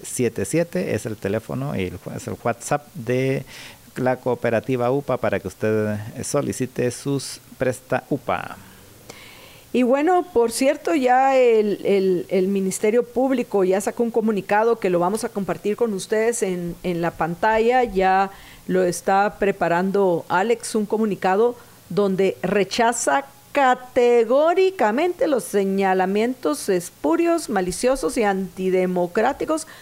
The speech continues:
Speaker 2: propiciados por el Consejo Europeo, que denotan profundo desconocimiento del sistema jurídico guatemalteco, atentan contra el Estado de Derecho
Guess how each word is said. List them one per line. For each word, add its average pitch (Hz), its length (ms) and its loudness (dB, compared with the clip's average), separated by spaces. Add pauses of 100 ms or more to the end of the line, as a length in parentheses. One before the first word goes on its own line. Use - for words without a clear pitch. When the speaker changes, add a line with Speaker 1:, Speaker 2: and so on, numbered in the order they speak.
(300)
Speaker 2:
propiciados 220 540 0
por 233 140 0
el 190 80 -4
Consejo 220 340 0
Europeo, 226 560 2
que 220 140 -2
denotan 196 400 -2
profundo 330 640 0
desconocimiento 202 640 -2
del 269 80 0
sistema 208 380 -4
jurídico 208 420 0
guatemalteco, 165 880 -2
atentan 214 480 -2
contra 180 320 -2
el 151 60 -2
Estado 180 300 0
de 185 100 4
Derecho 339 340 0